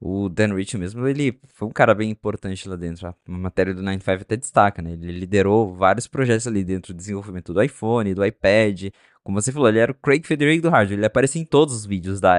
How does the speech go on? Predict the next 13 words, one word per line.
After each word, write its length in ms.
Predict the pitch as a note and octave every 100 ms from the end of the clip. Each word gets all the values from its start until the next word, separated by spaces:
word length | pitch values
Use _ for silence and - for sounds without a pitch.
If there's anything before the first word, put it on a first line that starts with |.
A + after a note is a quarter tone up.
| E2+
Apple, 240 | D#2+ -
né? 80 | E2+
Vídeo 160 | F2+ F#2
de 80 | A2+
introdução 400 | G#2 G#2 - G#2
de 100 | G#2+
iPad, 480 | F#2+ - E2+ G2+ F#2
de 180 | F#2 F#2+
iPhone. 560 | F#2+ - F#2 F2+ G#2+ G2
Ele 140 | F#2
sempre 260 | - A#2 C3+
tava 200 | B2+ A#2+
ali 200 | G#2